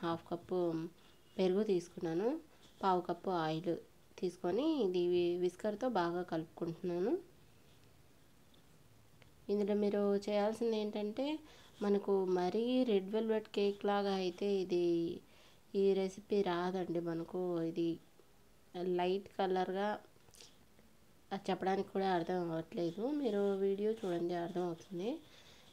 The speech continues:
ఇలాగా ఇది మొత్తం బాగా మిక్స్ అయ్యేలాగా కలుపుకొని, ఇప్పుడు ఇందులో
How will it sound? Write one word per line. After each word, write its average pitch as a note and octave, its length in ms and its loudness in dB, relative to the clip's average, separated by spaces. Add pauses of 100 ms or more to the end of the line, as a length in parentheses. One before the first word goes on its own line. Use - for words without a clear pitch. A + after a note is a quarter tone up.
ఇలాగా A3 400 2
ఇది G#3+ 240 2 (340)
మొత్తం G3+ 500 0 (1700)
బాగా F#3+ 360 2
మిక్స్ F#3 300 0
అయ్యేలాగా E3+ 500 0
కలుపుకొని, F3 600 -4 (640)
ఇప్పుడు A3 240 -2
ఇందులో G#3+ 300 0